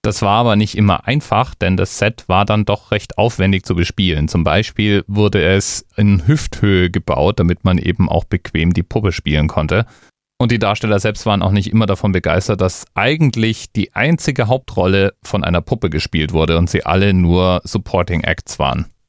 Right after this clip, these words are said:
Am Anfang war Alf als Serie für Erwachsene konzipiert. Da trinkt er noch Bier und benimmt sich ganz schön daneben. Weil aber die Serie von Anfang an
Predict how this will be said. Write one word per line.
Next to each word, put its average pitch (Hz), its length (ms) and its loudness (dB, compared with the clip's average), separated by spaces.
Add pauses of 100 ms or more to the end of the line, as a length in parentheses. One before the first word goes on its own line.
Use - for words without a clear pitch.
(460)
Am 247 100 0
Anfang 180 400 0
war - 180 0
Alf 170 320 0
als 127 300 -2
Serie 131 320 2
für 120 160 -4
Erwachsene 92 460 -2
konzipiert. - 600 -6 (100)
Da 95 100 -2
trinkt - 360 -2
er 110 60 2
noch 98 200 0
Bier 139 300 0
und 101 100 2
benimmt 107 300 0
sich - 180 -2
ganz 101 180 -2
schön 101 140 0
daneben. 87 560 2 (320)
Weil 104 340 0
aber 104 280 0
die 95 140 0
Serie 107 440 2
von - 240 -4
Anfang 107 480 -2
an 113 400 2